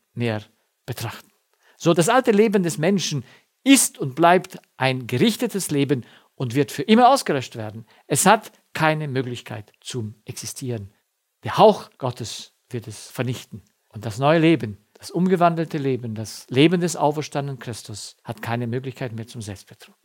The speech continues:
So gibt Gott ihnen und zeigt ihnen, dass der Fluch auf dem alten Leben ruht und der Segen auf dem neuen Leben. Das sind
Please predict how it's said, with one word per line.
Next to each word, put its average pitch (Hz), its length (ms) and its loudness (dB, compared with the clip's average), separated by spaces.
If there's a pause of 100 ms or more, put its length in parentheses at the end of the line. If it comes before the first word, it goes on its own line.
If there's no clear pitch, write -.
(220)
So 156 140 2
gibt 269 260 2
Gott - 320 0 (140)
ihnen 165 480 2 (120)
und 147 180 -2
zeigt 220 300 4
ihnen, 233 420 2
dass 160 180 -2
der 156 120 4
Fluch - 560 6 (260)
auf 127 160 -6
dem 143 120 -2
alten 139 280 0
Leben 131 340 0
ruht 117 400 -14 (200)
und 123 500 -4
der 165 100 0
Segen 120 380 -6 (240)
auf - 180 -14
dem 127 160 -10
neuen 101 220 -8
Leben. 98 320 -14 (480)
Das - 160 -4
sind - 400 -6